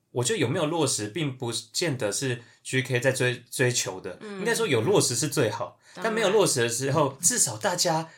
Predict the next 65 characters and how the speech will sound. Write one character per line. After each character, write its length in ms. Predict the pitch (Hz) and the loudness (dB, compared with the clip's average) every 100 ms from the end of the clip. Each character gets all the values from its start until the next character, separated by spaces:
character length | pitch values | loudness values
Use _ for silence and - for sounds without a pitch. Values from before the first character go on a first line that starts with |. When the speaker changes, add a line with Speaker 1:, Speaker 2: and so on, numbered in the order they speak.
| - | -18
Speaker 1:
内 200 | 196 214 | -2 2
心 240 | 160 - 175 | 4 2 0
也 80 | 113 | -4
非 260 | 113 165 | 0 0
常 160 | 165 113 | 0 -2
的 100 | 113 | -4
踏 340 | 113 - 180 | -4 0 2
实 240 | 135 - 104 | 2 0 0
地 140 | 104 | -4
做 280 | 104 185 139 | -2 0 0
了 80 | 104 | 2
这 140 | 139 | 2
件 160 | 131 123 | 2 0
事 140 | - | 0
情 120 | 110 95 | -4 -8
的 40 | |
思 240 | - 101 | -10 -10
考。 280 | 95 - - _ | -10 -12 -20 _
Speaker 2:
嗯。 320 | 208 196 175 - - | -16 -14 -16 -10 -2
Speaker 1:
我 80 | |
觉 80 | 139 | 2
得 80 | 226 | 2
G 160 | - 202 | 0 -2
K 120 | 202 | 0
是 120 | 196 | 0
个 100 | 160 | -2
不 140 | - | -4
断 240 | 120 180 147 | -4 -2 0
在 340 | 160 135 120 _ _ _ - | 2 2 0 _ _ _ -12
培 300 | - 123 147 | -4 0 2
养 300 | 131 110 - _ _ _ _ _ _ _ - | 0 -2 -16 _ _ _ _ _ _ _ -10
思 320 | - - 117 | -4 -2 -2
考 220 | 117 92 | -4 -8
的 200 | 90 92 | -8 -10
一 120 | 120 107 | -8 -4
个 160 | 101 | -4
团 340 | 87 - 90 - | -4 -12 -12 -4
队 160 | 104 | -4
啦。 180 | 90 - | -4 -12
Speaker 2:
嗯。 20 | _ | _
Speaker 1:
对， 180 | - 113 | 2 2
那 240 | 143 151 - - _ - | 4 2 0 -16 _ -4
最 220 | 170 147 | 0 0
后 180 | 160 151 | 0 0
呢， 180 | 131 | 0
在 200 | 123 151 | 2 4
那 100 | 147 | 4
时 140 | 135 127 | 2 2
候 120 | 127 | 2
就 140 | 131 | 0
会 240 | 127 120 104 | 2 2 0
大 160 | - | -2
家， 80 | 120 | -4
大-， 220 | - 123 117 | 0 0 2
大 240 | 135 113 | 2 2
会， 240 | 110 110 | 2 -2
然 120 | 92 107 | 0 -4
后 60 | |
聚 220 | 107 127 | -4 -4
集 160 | 113 104 | -4 -4
起 140 | - | -8
来 240 | 90 87 - _ _ _ _ _ _ | -10 -14 -20 _ _ _ _ _ _
提 200 | - 104 131 | -12 2 2
案 120 | 101 | 2
嘛 200 | 87 | -4